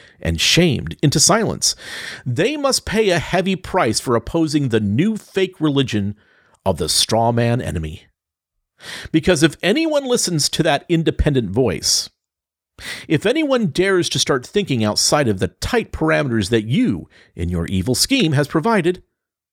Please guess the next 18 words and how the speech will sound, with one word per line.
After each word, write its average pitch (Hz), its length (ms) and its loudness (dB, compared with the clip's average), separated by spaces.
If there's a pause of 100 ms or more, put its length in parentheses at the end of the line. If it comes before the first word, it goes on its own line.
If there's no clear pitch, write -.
(580)
well, 185 140 0
they 165 120 2
might 135 180 0
start - 360 0
speaking 95 440 -2
up - 220 -4
too. - 540 -2 (1500)
And 170 140 2
then 185 100 2
ten 190 240 2
more 190 180 2
people 143 300 0
might 101 240 0
start 107 280 0
to 185 100 -4
listen 190 340 0
to 226 140 0
them. 269 420 -2